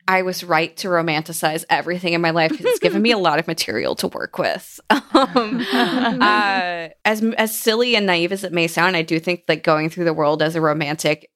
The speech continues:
Speaker 1: is kind of a fun and beautiful way to live because it's never really boring. <laughs> And I mean, I think that everything I've written has been really therapeutic for me. I started writing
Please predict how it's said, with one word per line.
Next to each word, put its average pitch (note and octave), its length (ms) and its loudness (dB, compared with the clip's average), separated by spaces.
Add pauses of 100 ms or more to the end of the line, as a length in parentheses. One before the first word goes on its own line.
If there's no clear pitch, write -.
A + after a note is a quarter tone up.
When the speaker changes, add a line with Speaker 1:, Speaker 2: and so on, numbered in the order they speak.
Speaker 1:
is E3+ 260 2
kind F#3+ 300 0
of G3 100 0
a G3+ 80 2
fun E3+ 340 0
and F3 140 -2
beautiful E3+ 460 0
way D#3+ 120 0
to D#3+ 120 -2
live F#3 420 0
because A3 220 -2
it's G#3 160 -2
never C4+ 260 2
really G4 280 -2
boring. D#4 560 0
<laughs> - 40 -20 (260)
And A#3 220 -4 (960)
I - 40 -4
mean, B3+ 100 2
I C4+ 100 4
think C#4 280 -2
that G#3+ 400 0 (340)
everything G3 380 0
I've E3+ 260 -2
written E3+ 580 0
has E3+ 280 -2
been D#3+ 180 2
really D3+ 260 2
therapeutic D3+ 840 -2
for A3+ 160 0
me. A#3+ 540 0
I F#3+ 60 0
started G#3 300 0
writing E3 540 0